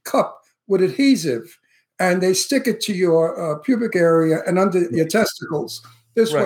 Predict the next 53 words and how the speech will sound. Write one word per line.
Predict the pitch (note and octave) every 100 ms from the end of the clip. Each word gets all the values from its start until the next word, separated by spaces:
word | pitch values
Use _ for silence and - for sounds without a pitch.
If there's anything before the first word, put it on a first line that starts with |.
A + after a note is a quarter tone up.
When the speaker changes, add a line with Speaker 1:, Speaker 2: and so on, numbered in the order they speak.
| E3+
Speaker 1:
way, | F3 _ _ _ _ _
nothing | F3 G#3+ G#3 F3+
is | E3+ -
touching | - G#3+ - F#3 D#3+
the | D#3
woman's | E3 D#3 C3
vagina. | C#3 D3 G3+ G3+ C3+ - _ _ _ -
Speaker 2:
Right. | F3 - C#3+
Well, | D3
that's | G3 G3
what | G3 F#3+
I | F3+
had | F3 D#3+
on, | D#3+ D3 C3
but | C#3+
it | C#3+
also | D3 D#3 D#3+ D3+
had | C#3+ C#3 C3 -
clear | - E3 D#3+
plastic | D3+ D3+ C#3 C3+ C3
straps | - - D3 C#3 B2 -
like | B2 A#2+
a |
jock. | A2 C#3 C#3 G#2+ -
Speaker 1:
Right. | - - - _ -
Speaker 2:
So | C#3+
Speaker 1:
Right. | F3+
Speaker 2:
you | C3
couldn't | D#3 C3+ - D#3+
see | D3
it | B2+
on | B2 B2
camera, | G3 G#3+ F#3+ F3 -
you | F#2+ -
know? | - C3+ - _
But | D3 D3+
the | -
Speaker 1:
But | G#3+
Speaker 2:
first | A3 C#4 - -
one | D#3 D3+
in | D3+ C#3
Tales | F#3+ F#3 F#3
from | D#3
the | C#3
Crypt, | - A3 A3+
I | C3+
was | C3+ A2 A2+
not. | C3 E3+ A2+ -
And | A#2 C#3+
it | G3+ D3+
was, | A#2+ - _ _ _ -
it | F3 G3+
was | C#3+ - -